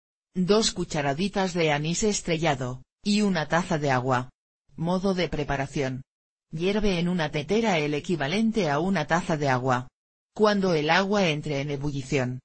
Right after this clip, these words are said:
añade el anís estrellado y deja hirviendo tres minutos. Pasado este tiempo, apaga la tetera,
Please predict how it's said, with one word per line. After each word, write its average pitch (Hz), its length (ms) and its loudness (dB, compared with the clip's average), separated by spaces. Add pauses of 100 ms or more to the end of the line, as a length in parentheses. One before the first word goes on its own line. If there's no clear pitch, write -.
(180)
añade 202 500 4
el 156 80 0
anís 156 320 0
estrellado 180 760 0
y 190 120 0
deja 170 340 0
hirviendo 151 540 -2
tres 170 300 -2
minutos. 143 580 -2 (420)
Pasado 190 540 2
este 147 300 -4
tiempo, 131 560 -6 (220)
apaga 151 500 2
la 139 140 -2
tetera, 131 520 -4